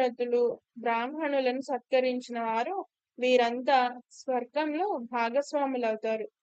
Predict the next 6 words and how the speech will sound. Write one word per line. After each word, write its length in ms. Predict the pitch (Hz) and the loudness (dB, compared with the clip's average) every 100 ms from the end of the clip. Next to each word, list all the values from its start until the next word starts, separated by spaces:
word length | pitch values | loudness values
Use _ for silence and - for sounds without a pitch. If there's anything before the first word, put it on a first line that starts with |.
| _ - 247 | _ -4 0
తర్వాత 320 | 233 277 311 320 | 2 2 2 0
వీడియోలో 380 | 294 262 254 240 208 - | 2 2 4 0 -2 -4
సూత 200 | 269 339 320 | -4 -2 -4
మహర్షిని 520 | 294 262 247 262 311 339 233 | -2 -4 -6 -6 -6 -6 -10
ఋషులు 380 | 240 285 302 269 262 254 _ _ 226 | -10 -6 -2 2 0 -2 _ _ -4
అగ్నియజ్ఞ, 680 | 226 220 294 330 277 262 | -4 -2 -2 -2 -4 0